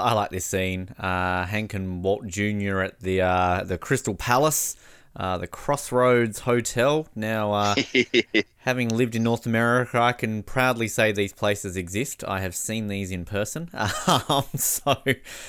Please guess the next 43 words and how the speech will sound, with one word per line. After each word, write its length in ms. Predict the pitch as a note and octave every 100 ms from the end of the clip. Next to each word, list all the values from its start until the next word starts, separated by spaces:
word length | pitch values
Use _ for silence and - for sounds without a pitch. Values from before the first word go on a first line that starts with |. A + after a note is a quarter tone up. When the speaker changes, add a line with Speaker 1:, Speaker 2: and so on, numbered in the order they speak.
| - -
Speaker 1:
uh, 320 | - G#2+ G#2+ G#2+
they're 140 | A2
quite 400 | - - B2+ -
sketchy 400 | - - - -
looking. 360 | G2+ G2+ B2+ C#3+ -
But, 280 | G#2 - -
um, 400 | G#2+ G#2 G#2 G2+ - - -
I, 140 | -
I 120 | D3 D#3
love 240 | D#3 C#3+
this, 160 | B2+ A#2+
like, 160 | A2+
Hank 400 | - C3 C3 -
basically 960 | - A#2 A#2+ A#2+ - A2+ G#2 G2+ F#2+ - - _
going 280 | B2+ A#2+ A#2
through 200 | A2 A#2
<laughs> 0 |
this 280 | A2 G2+ -
thing, 260 | A#2 A2 G#2+
like, 240 | G2+ G2 -
you 60 |
know, 200 | G2+ G2+
basically 640 | G2 G2+ A#2 A#2+ A2 G#2+
accusing 460 | G#2+ G#2+ A#2 A2 G#2+
him 140 | G#2+
of 220 | G2+ F#2+ -
taking 340 | A#2+ - G2
meth 300 | G2+ A2 -
and 180 | F#2+ F2+ - - -
gateway 400 | B2+ A#2+ A2+ A2
drug, 480 | G#2 A2 A2 A2
and 100 | G2+
then 220 | G#2 G2+ F#2+
we 100 | G2
meet, 300 | G#2+ A2 -
uh, 320 | G#2+ G#2 G2+
what's 200 | C#3+ G#3+
this 160 | C4+ -
prostitute's 640 | - G#3+ G3 - G3 -
name? 380 | D#3 E3 E3 D#3+
'Cause 180 | -
she 140 | C#3+ E3+
Speaker 2:
Oh, 460 | G2+ G2+ G2 F#2